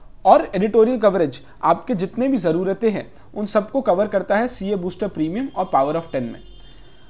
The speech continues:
Also दोस्तों ये है एनुअल जीके compilation twenty twenty of current affairs, जो भी आप बाय कर सकते हो इस लिंक में जाकर,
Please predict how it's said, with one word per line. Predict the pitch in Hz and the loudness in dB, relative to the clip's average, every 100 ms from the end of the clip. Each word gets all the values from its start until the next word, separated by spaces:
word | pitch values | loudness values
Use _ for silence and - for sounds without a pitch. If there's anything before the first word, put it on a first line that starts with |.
| - - | -6 4
Also | 190 254 339 | 4 6 2
दोस्तों | 254 240 247 269 | 2 2 -2 -2
ये | 190 262 | 0 0
है | 277 - | -2 0
एनुअल | 190 214 269 214 | 0 2 2 2
जीके | 175 190 233 | -4 -4 -2
compilation | 202 180 180 185 - 165 - - - | 0 2 2 0 -4 -10 -12 -16 -4
twenty | 180 190 220 | -2 -2 -2
twenty | 175 160 214 - | -4 -4 -6 -2
of | 202 | -2
current | 214 170 180 | 0 -2 0
affairs, | 190 - 147 214 - - 151 | -2 -2 -4 -6 -14 -16 -4
जो | 165 | 0
भी | 196 269 | 2 2
आप | 214 233 | 4 2
बाय | 180 160 214 | 2 2 2
कर | 220 | -2
सकते | 208 - 214 | -6 -6 -4
हो | 214 - | -4 -4
इस | 214 - | -8 -4
लिंक | 165 196 196 | -4 -4 -6
में | 175 - - - | -8 -10 -18 -10
जाकर, | 151 143 143 - | 0 0 0 -6